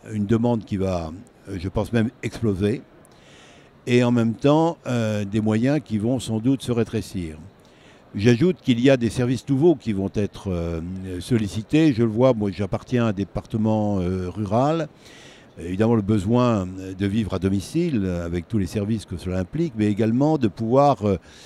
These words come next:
euh, se retrouver dans les dernières années de sa vie, qui peuvent être d'ailleurs nombreuses, longues, euh, dans des structures adaptées. Euh, ce sont des résidences seniors, euh,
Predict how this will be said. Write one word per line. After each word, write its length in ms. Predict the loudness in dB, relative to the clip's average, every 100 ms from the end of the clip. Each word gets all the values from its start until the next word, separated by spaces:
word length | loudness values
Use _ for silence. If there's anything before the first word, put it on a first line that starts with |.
| -20 -20 -8
euh, 180 | -6 -4
se 140 | 0
retrouver 680 | 2 2 2 2 6 6 6
dans 280 | 4 4 4
les 220 | 2 0
dernières 380 | 0 0 0 2
années 180 | 2 0
de 40 |
sa 140 | 0
vie, 220 | 0 0 -2
qui 120 | -4
peuvent 200 | -6 -4
être 140 | -4
d'ailleurs 280 | 0 -2 0
nombreuses, 540 | 0 0 2 2 4 4
longues, 460 | 4 2 0 -4 -8 -16 -20 -20 -10
euh, 220 | -4 -2
dans 180 | 0 0
des 120 | 2
structures 340 | 0 -2 -2 0
adaptées. 500 | 0 0 0 0 0 -8 -20 -20 -12
Euh, 240 | -6 -6
ce 140 | -6 -8
sont 160 | -4
des 100 | 0
résidences 380 | 2 2 0 -2
seniors, 760 | -4 0 4 6 6 6 4
euh, 100 | 0